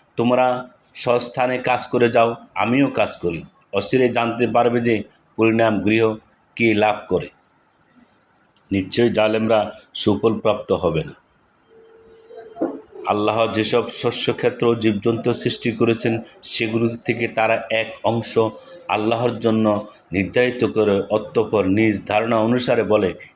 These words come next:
"এটা আল্লাহর এবং এটা আমাদের অংশীদার।" অতঃপর যে অংশ তাদের অংশীদারদের, তা তো আল্লাহর দিকে পৌঁছে না, ব-, এবং যা আল্লাহ তা তাদের উপাস্যদের দিকে পৌঁছে যায়,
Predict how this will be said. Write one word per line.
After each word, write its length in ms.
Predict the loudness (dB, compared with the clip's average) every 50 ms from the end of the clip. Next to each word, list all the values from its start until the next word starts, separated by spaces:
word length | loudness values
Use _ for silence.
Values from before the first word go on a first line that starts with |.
| _ -8
"এটা 240 | -6 -2 0 0
আল্লাহর 420 | 2 2 2 2 0 0 0 -4 -6 -8 -14 _ _ _ _ _ _ -4
এবং 280 | -2 0 0 0 0 0
এটা 240 | -2 -2 -2 -2 -2
আমাদের 320 | 0 -2 -2 0 0 0
অংশীদার।" 440 | 0 0 -2 -2 -4 -6 -6 -8 -8 -10 -16 -20 _ _ _ _ _ _ -4
অতঃপর 600 | -4 -4 -4 -2 -2 -2 -2 0 0 0 0 0
যে 260 | -2 -2 0 0 0
অংশ 300 | 0 0 0 0 0 -2
তাদের 400 | -2 0 0 0 2 2 0 0
অংশীদারদের, 760 | 0 0 0 0 -2 0 0 0 0 0 0 0 0 0 -2 -4 -8 -20 -20 _ _ _
তা 160 | -2 0 0
তো 280 | 0 0 0 0 0 0
আল্লাহর 420 | 0 -2 -2 0 0 0 0 0 -2
দিকে 360 | 0 -2 -2 -2 -2 -4 -6 -6 -8 _ _ _ _ -4
পৌঁছে 300 | 0 0 0 0 0 0
না, 160 | 0 2 2
ব-, 240 | 2 2 0 2 2
এবং 360 | 2 0 0 0 0 -2 -4 -6 -10 -20 -20 _ -14 -6
যা 140 | -2 -2 0
আল্লাহ 460 | 0 0 0 0 0 2 2 2 2
তা 240 | 0 0 0 0 0
তাদের 340 | 0 0 -2 0 2 0 0
উপাস্যদের 760 | 0 -2 -2 0 0 0 0 -2 -2 2 2 2 2 0 -2 -8 _ _ _ _ -4
দিকে 240 | -4 -2 -2 -2
পৌঁছে 360 | -2 0 0 0 0 0 -2 0
যায়, 240 | 2 2 2 0